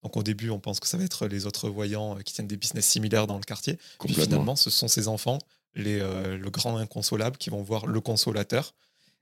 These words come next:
Speaker 1: Et, euh, quelque part, des choses, comme tu l'as dit, euh,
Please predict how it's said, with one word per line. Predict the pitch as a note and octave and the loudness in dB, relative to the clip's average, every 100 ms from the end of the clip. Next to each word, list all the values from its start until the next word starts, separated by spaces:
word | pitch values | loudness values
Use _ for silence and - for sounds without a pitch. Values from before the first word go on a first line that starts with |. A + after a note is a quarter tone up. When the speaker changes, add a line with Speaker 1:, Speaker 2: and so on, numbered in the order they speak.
| _ | _
Speaker 1:
Et, | A2+ G2+ | 0 2
euh, | G2 F#2+ F#2+ - - - | 0 -2 -4 -6 -12 -6
quelque | A2+ - | -4 0
part, | B2 G#2+ | 0 0
des | G#2 | 0
choses, | A#2+ G#2 - - _ | 2 0 -2 -12 _
comme | - | -8
tu | G2+ | -4
l'as | A2+ G2+ | -2 -2
dit, | G2+ A2+ | -2 -2
euh, | G2+ | -2